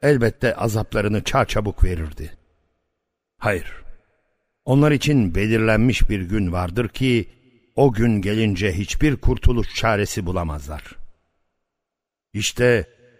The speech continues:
zulmettiklerinde yok ettiğimiz memleketler.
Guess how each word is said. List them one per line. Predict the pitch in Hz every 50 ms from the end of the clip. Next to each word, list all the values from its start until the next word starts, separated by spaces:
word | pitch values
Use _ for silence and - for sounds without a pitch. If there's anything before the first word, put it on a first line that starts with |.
| _ _ _
zulmettiklerinde | - 95 110 139 147 135 135 127 - - - 127 - - 123 117 117 113 107 104 117
yok | 110 95 85 82 95 120 117 - -
ettiğimiz | 107 95 - - 104 95 90 98 95 78 71 71
memleketler. | 80 87 87 80 80 76 73 - 82 - - - - - -